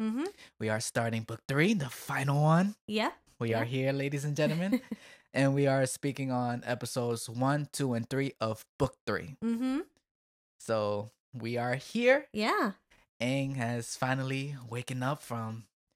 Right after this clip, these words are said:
Speaker 2: I guess, limbo.
Speaker 1: Yeah, yeah, he finally, Li-, mi-, li-, Mister, Mister Slug-a-Bed.
Speaker 2: Right.
Speaker 1: <laughs>
Speaker 2: <laughs> I love how when he, he gets up, he's just like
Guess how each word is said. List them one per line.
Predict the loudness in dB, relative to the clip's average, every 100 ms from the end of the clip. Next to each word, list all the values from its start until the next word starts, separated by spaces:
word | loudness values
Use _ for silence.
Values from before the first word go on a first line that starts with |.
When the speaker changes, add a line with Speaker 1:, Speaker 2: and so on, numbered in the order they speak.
| _ _ _ _ _ -4
Speaker 2:
I | -2
guess, | -2 -2
limbo. | -2 4 4 4 -8 _ _ _ _ 0
Speaker 1:
Yeah, | 4 4 2 0
yeah, | 0 0 -2
he | -6 -8 -10 _ _
finally, | -2 0 -2 -4 -10 -20 -20 _ _ -6
Li-, | -2
mi-, | 0
li-, | -2 -2
Mister, | -2 -2 -4 -6 -16 _
Mister | -2 0 -2
Slug-a-Bed. | 0 4 4 6 6 8 6 4 0 4
Speaker 2:
Right. | 6 8 6 10
Speaker 1:
<laughs> | 10 10 10 6 6 -4 -16 -18
Speaker 2:
<laughs> | -20 -2 6
I |
love | 8 8
how | 6 4
when | 2 -2
he, | -2 -4
he | -6 -8 -2
gets | -2 0 -2
up, | -2 -2
he's | -4 -4
just | -8 -4
like | -4 -4 -14